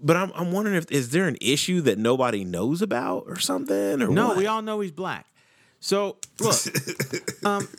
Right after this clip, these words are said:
Speaker 2: what's the other
Speaker 1: Well, that's not an issue that nobody knows
Speaker 2: Yeah,
Speaker 1: about.
Speaker 2: that's what I'm saying. We all know. But here's the thing. There was something else you said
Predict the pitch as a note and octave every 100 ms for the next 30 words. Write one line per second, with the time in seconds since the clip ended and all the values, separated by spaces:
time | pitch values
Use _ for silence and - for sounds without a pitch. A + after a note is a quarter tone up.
0 | - E3 B3 - C4 C3 C#3+ F3+ G3+ F#3+
1 | F3+ E3+ F3 F3+ D#3 D3+ E3 D3+ C#3 C#3
2 | D#3 C3 D4 E4+ A#3 A#3 A#3 B3+ C#4 F#3+
3 | A3 G#3 G3+ D#4 G#3+ - _ - - -
4 | F#3 A3 D4 G#3 - A3+ A#2+ D#3 A#3+ -
5 | A3+ G3 F#3+ - B2+ - A2+ F2 D2+